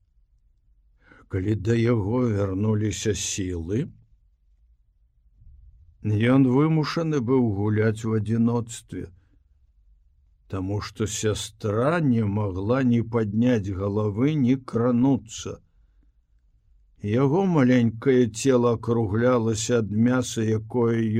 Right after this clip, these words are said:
ён еў цяпер, але для яе ежа з'явілася надта позна.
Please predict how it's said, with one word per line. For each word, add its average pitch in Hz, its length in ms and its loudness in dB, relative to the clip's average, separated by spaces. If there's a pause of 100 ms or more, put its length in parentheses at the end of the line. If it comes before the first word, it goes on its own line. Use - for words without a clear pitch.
ён 107 140 0
еў 110 420 -2
цяпер, 160 560 -6 (420)
але 123 320 4
для 117 300 2
яе 120 680 2 (1700)
ежа 123 840 -2
з'явілася 104 1300 -2
надта 110 1040 -6 (320)
позна. 90 800 -8